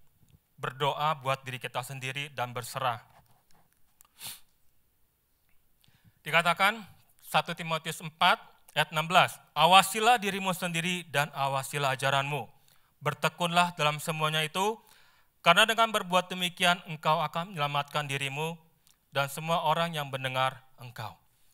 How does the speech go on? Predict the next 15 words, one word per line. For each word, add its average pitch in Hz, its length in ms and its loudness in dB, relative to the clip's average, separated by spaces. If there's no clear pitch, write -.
Ya, 123 160 -8
jangan 196 320 -10
sampai 180 240 -10
kita 185 400 -10
berdoa, 139 640 0
kita, 180 560 2
eh, 135 500 0
menyampaikan 175 480 2
firman 175 380 -2
kepada 151 340 -2
orang 135 240 -2
lain. 127 240 -2
Jangan 190 160 4
sampai 196 320 0
kita 180 400 2